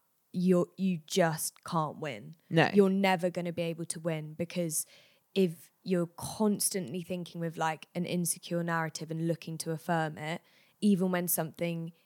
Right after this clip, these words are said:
Speaker 1: that a friend does is beautiful, like, let's say they ask you about,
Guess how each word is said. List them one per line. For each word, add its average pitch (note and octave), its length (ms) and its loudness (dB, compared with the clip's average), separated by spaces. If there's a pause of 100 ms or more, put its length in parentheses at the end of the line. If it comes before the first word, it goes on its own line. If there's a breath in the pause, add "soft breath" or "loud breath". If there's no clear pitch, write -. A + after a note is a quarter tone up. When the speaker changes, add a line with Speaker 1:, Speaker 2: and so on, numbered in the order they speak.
(800)
Speaker 1:
that F#3 160 4
a E3+ 40 2
friend E3+ 280 -2
does D#3+ 260 -2
is F3 180 0
beautiful, E3 540 -4
like, D#3+ 200 4
let's - 180 -2
say E3 160 0
they D#3 260 -4 (560 soft breath)
ask D#3+ 360 2
you E3+ 140 2
about, E3 520 0